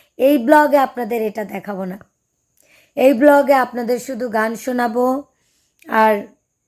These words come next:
মানে, আমার হাসিটা তো দেখতেছেন, আমাকে যারা ভালোবাসেন তারা অবশ্যই আমার হাসি মুখটা দেখে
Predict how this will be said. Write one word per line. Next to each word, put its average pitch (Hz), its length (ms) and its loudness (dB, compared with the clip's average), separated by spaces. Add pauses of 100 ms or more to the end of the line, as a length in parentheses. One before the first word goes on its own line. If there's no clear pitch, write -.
(160)
মানে, 214 300 -6
আমার 240 440 0
হাসিটা 226 460 -2
তো 226 120 -6
দেখতেছেন, 208 600 -8 (360)
আমাকে 220 320 -4
যারা 220 260 0
ভালোবাসেন 214 760 -4 (500)
তারা 226 300 -2
অবশ্যই 240 580 -2
আমার 220 300 -2
হাসি 202 360 -6
মুখটা 208 340 -8
দেখে 202 440 -8